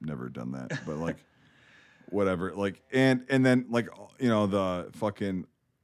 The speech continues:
Speaker 1: the foreign guy, yeah, the loudmouth guy, the guy that knows everything, you know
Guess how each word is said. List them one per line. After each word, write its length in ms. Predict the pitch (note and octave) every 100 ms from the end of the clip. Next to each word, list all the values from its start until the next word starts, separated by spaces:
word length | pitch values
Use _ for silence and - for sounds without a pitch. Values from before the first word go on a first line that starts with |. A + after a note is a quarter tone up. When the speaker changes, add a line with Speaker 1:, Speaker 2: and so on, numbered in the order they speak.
| _
Speaker 1:
the 100 | G2+
foreign 400 | G2+ B2+ B2+ A#2+
guy, 260 | A2+ A#2 A2+
yeah, 240 | A2+ G#2+ G2+ _ - _ -
the 80 |
loudmouth 540 | G2 G#2+ A2 A2 G#2+ A2
guy, 280 | A2+ G#2+ G#2+
the 60 |
guy 160 | G#2 G#2+
that 80 | G#2
knows 220 | G#2 G2
everything, 720 | G2+ G2+ G#2 G2 G2 F#2+ F2 _ -
you 140 | G2+
know 380 | F#2 F2+ F2